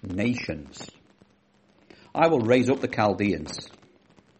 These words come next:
They will become the powerful empire in the world," the most powerful empire in the world. "They will overthrow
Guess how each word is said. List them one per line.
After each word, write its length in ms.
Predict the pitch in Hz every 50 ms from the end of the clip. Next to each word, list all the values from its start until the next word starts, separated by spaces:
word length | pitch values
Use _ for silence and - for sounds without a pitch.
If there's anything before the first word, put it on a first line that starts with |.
| _ _ _ _ _ _ _ _ _ _ _ _ _ _ _ _ _ _ - - - _ - -
They 140 | 98 127 147
will 160 | 143 135 131
become 540 | 127 131 127 - - 110 104 113 123 - - -
the 200 | - 98 110 -
powerful 500 | - - - 110 117 110 - - 110 104
empire 480 | 98 101 101 - - 87 90 87 90 - - - - - -
in 140 | 101 92
the 100 | 90 92
world," 460 | 90 87 87 85 85 80 73 - - - - - - _ _ _ - - - _ _ _
the 80 | - 95
most 260 | 95 98 92 - - -
powerful 380 | - 104 82 - - - 87
empire 300 | 82 85 82 - 85 82
in 80 | 85 82
the 60 | 80
world. 280 | 80 85 85 85 80 - - - - - - - _ _ _ _ _ _ _ _ _ _ _ _ _ _ _ _ _ _ _ _ _ _ _ _ _ _ _ _ _ _ _ _ _ _ _ _ _ _ _ - - - -
"They 140 | 101 110 147
will 180 | 143 139 127 127
overthrow 640 | 135 131 131 120 123 - 160 156 123 95 123 127